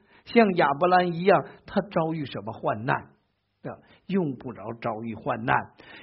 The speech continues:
其实人不太需要遭遇患难，如果你愿意扩张你的境界。也，神也不太愿意让你非得苦得不得了，非得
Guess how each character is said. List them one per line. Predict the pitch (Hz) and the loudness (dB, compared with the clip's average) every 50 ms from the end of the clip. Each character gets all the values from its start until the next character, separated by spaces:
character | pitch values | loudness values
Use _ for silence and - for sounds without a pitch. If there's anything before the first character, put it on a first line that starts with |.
| - _ _ _ | -20 _ _ _
其 | - - 214 202 208 208 | -2 0 2 2 2 -2
实 | 185 190 180 | -4 -6 -6
人 | 151 127 113 101 104 120 135 139 - - _ - _ _ _ _ _ | -6 -6 -8 -6 -6 -8 -10 -10 -12 -16 _ -20 _ _ _ _ _
不 | _ 214 214 | _ -8 -8
太 | 214 - 233 160 | -6 -6 -6 -8
需 | 113 - - - - 123 | -8 -10 -14 -14 -10 -10
要 | 117 110 | -10 -10
遭 | 110 - 143 123 120 123 | -8 -4 -4 -4 -2 -4
遇 | 123 117 113 | -4 -6 -8
患 | - - 127 110 107 110 | -8 -8 -10 -10 -8 -8
难， | 117 117 104 95 104 | -8 -8 -10 -10 -10
如 | 123 135 | -8 -8
果 | 127 117 131 127 | -6 -4 -6 -6
你 | 127 117 101 95 | -6 -8 -10 -10
愿 | 107 147 170 175 156 135 127 127 | -4 0 0 0 0 -2 -6 -8
意 | 131 127 117 110 - - - _ _ _ | -8 -8 -8 -8 -10 -16 -20 _ _ _
扩 | - - - 208 160 139 120 | -14 -8 -4 -2 -2 -2 -2
张 | 113 - 127 120 120 120 120 | -4 -4 -6 -6 -6 -6 -10
你 | 110 92 | -10 -12
的 | - 95 90 90 | -12 -14 -16 -16
境 | - - 127 113 95 90 92 | -14 -14 -12 -12 -12 -14 -14
界。 | 113 107 95 82 - _ _ _ _ _ _ _ _ _ _ - | -14 -14 -14 -14 -18 _ _ _ _ _ _ _ _ _ _ -4
也， | 135 139 131 127 120 - - | -2 -2 -2 -2 -6 -4 0
神 | 147 175 233 233 | 0 2 2 2
也 | 196 147 117 - - - | 0 -2 -4 -4 -8 -12
不 | - 139 160 | -12 -10 -10
太 | - - 202 160 | -6 -4 -4 -4
愿 | 151 156 165 165 147 135 139 | -2 -2 -2 -2 -2 -2 -4
意 | 147 156 156 151 147 185 | -6 -6 -6 -6 -4 -2
让 | 190 175 147 123 | -2 -4 -4 -6
你 | 110 98 | -10 -14
非 | - - - 170 180 190 180 | -14 -6 -2 -2 -2 -2 -2
得 | 147 139 113 113 110 110 - - | -6 -8 -10 -10 -10 -12 -14 -14
苦 | - - - - 170 131 123 | -14 -14 -12 -10 -8 -6 -2
得 | 135 151 | -2 -2
不 | 151 - 175 156 | -2 -2 -6 -4
得 | 131 151 156 | 0 0 0
了， | 165 156 147 117 - - - 127 117 - - - - - - | 0 0 -4 -8 -8 -10 -10 -10 -10 -12 -14 -18 -18 -18 -8
非 | - - 208 214 | 0 4 4 4
得 | 185 175 147 | 4 2 -2